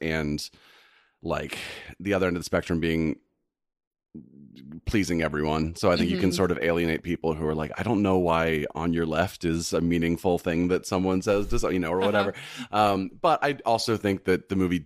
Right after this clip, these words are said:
Speaker 1: did a, a pretty good job of balancing a lot of different tones and a lot of different stories and a lot of different histories of
Speaker 2: Mm-hmm.
Speaker 1: eleven years of these movies and, and everything. Um, but, uh, I did, I did find myself sort of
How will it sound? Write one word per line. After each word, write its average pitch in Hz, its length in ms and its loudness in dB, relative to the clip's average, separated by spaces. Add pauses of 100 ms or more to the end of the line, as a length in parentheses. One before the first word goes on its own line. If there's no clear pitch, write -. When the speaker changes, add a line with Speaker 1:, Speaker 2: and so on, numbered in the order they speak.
Speaker 1:
did 98 160 4
a, 90 60 0 (200)
a - 60 0
pretty 143 340 0
good 98 160 0
job 80 300 0
of 76 140 -10
balancing 82 640 0 (340)
a 87 60 -4
lot 85 360 4
of 85 80 0
different 85 400 -2
tones 82 640 0
and 82 180 -4
a 82 40 -4
lot 78 340 -2
of 76 80 -6
different 78 320 -6
stories 80 540 0
and 78 80 -6
a 73 60 -6
lot 78 340 -2
of 76 120 -4
different 78 540 -4
histories 80 840 -2
of 214 80 -4
Speaker 2:
Mm-hmm. 95 100 -2
Speaker 1:
eleven 82 280 2
years 80 280 0
of 76 80 -10
these 76 200 -4
movies 76 460 -4
and, 78 240 -6
and 78 140 -4
everything. 76 420 -6 (360)
Um, 78 520 -2
but, 80 320 0
uh, 76 220 0
I 87 80 2
did, 80 280 -4
I 90 120 0
did 87 180 -2
find 78 180 -2
myself 76 400 -2
sort 76 260 -2
of 78 260 -6